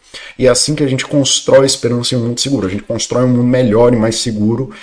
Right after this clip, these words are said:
distribuindo isso no mundo, especialmente que a gente tem sobrando. E no, no livro, eu nem sei se eu vou falar tanto sobre isso, apesar de que eu já falei um pouco, é,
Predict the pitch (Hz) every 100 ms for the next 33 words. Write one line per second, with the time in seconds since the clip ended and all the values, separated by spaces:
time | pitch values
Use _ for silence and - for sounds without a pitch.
0 | - - 117 - 147 143 151 131 156 135
1 | 123 - 117 107 107 113 113 - 110 113
2 | 110 - 117 101 - 113 - 123 92 -
3 | _ _ _ _ - - - 175 208 202
4 | 190 147 165 233 208 190 226 190 170 208
5 | - 170 156 147 147 127 127 - 139 -
6 | 127 110 147 190 - 117 117 - 120 117
7 | 117 110 113 113 110 123 147 - 151 -
8 | - - - 127 135